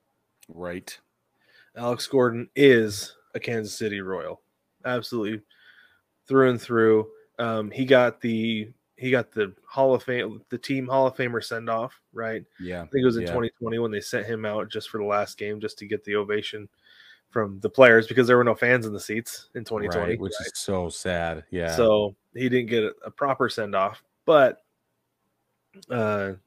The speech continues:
Speaker 2: no, I, I think that he deserves to be on the Mount Rushmore because he spent his entire career there. Yes, only three All-Star appearances, but anytime a guy gets a platinum glove, let alone two, he deserves to be top tier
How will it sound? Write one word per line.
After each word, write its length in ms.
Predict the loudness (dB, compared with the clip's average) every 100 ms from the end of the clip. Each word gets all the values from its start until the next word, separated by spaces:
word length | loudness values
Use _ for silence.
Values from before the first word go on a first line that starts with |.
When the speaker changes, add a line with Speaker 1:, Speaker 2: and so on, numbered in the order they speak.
| _ -14
Speaker 2:
no, 200 | -6 -4
I, 200 | -2 -4 -6 -20 -20 -8
I 140 | -2 -2
think 240 | -2 -6
that 100 | -6
he 120 | -6
deserves 360 | -6 -2 -2 -2
to 60 |
be 100 | -6
on 80 | -6
the 60 | -4
Mount 180 | -6 -4
Rushmore 340 | -6 -8 -10
because 280 | -10 -8 -8
he 80 | -8
spent 220 | -6 -6
his 100 | -6
entire 280 | -10 -6 -6
career 280 | -6 -4 -4
there. 120 | -4
Yes, 400 | 0 0 0 -6 -12
only 220 | -6 -6
three 200 | -4 -4
All-Star 360 | -2 -4 -2 -4
appearances, 480 | -4 -8 -10 -12 -14 -18 -20 -20 _
but 120 | 6 10
anytime 440 | 8 8 6 4
a 60 | 4
guy 220 | 4 4
gets 220 | 2 -4
a 60 | -10 _ _
platinum 380 | -2 -2 -2 -8
glove, 340 | -4 -2 -4 _ -8
let 180 | -4
alone 360 | -2 -2 -4 -8
two, 380 | -8 -4 -4 -6 _ _ _ _ _ _ _ _ _
he 160 | 0
deserves 380 | 2 4 2 2
to 80 | -4
be 240 | -6 -4 -4
top 340 | -2 -2 -4
tier 340 | -6 -6 -6